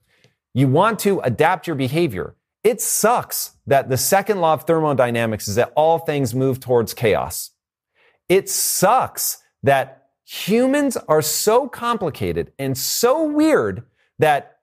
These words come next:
we don't just lift each other and love each other, which we do and is amazing. We tear each other down. We kill each other. Man, read history books. It will terrify you about how brutal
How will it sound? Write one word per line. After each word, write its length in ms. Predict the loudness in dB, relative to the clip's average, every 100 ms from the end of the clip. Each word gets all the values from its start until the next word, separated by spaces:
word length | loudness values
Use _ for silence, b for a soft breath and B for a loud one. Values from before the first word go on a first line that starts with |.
| _
we 120 | 0
don't 360 | 2 2 0 -6
just 400 | 0 2 2 -2
lift 280 | -2 -2 -2
each 140 | -2
other 240 | 0 2 0
and 120 | 0
love 140 | 0
each 120 | 0
other, 160 | -2 0
which 200 | -2 0
we 120 | 2
do 260 | 2 2 0
and 160 | 0
is 100 | 0
amazing. 560 | 0 0 0 -2 -4 -8 -16 _ _ _
We 380 | -2 0 2 0
tear 260 | 0 2 2
each 120 | 0
other 200 | 0 0
down. 500 | 0 0 0 -2 -2
We 120 | -4
kill 240 | -2 0
each 160 | 0 2
other. 440 | 2 2 2 -2 _
Man, 540 | -4 0 2 2 0 -4 _ _ _ -10
read 720 | -4 0 4 4 4 2 -2 -4
history 320 | -2 -2 -2 -4
books. 340 | -4 -8 -18 _ _ _
It 180 | -2 2
will 220 | 0 0
terrify 600 | -4 0 2 2 2 0
you 420 | 0 -2 -2 -4 -14 _ _ -6
about 440 | 0 2 2 -2
how 640 | -4 0 2 2 2 -2 _ _
brutal 800 | -6 2 2 2 2 0 -2